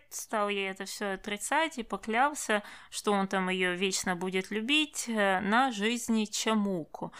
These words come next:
Ну и как раз в этот момент там Чамуку об что-то спотыкается, летит через всю кухню, падает. Ну и Сакуру, конечно же, это смутило, <laughs> и она накричала на Рамона за то, что он так вот нагло врёт.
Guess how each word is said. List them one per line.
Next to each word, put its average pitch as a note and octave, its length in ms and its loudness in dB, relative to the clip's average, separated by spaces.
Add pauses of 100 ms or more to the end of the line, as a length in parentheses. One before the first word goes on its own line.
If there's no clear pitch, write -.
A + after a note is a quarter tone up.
(260)
Ну C4+ 140 2
и B3 120 2
как - 80 -4
раз G3+ 240 0
в C4 40 0
этот C#4+ 280 0
момент G3+ 360 -2
там - 180 -8
Чамуку F#3 440 -4
об F3 120 0
что-то F#3 340 -6
спотыкается, A3+ 880 -2
летит G3 460 -6
через F#3 300 -8
всю - 180 -10
кухню, G#3+ 560 -10
падает. G#3+ 720 0 (360)
Ну B3+ 220 -2
и A3+ 160 -6
Сакуру, C4+ 400 -6
конечно A3+ 380 -4
же, A3+ 100 -4
это A3 180 -6
смутило, A3 640 -2
<laughs> A#3 140 -2
и G#3 180 -2
она G3+ 260 -4
накричала G#3 640 -2
на F3 120 -4
Рамона A3 560 -2 (320)
за F#3+ 160 -6
то, A#3+ 160 -2
что - 260 -4
он F3+ 140 -2
так A#3+ 240 -2
вот F#3+ 200 -8
нагло G3 520 0
врёт. E3 520 -4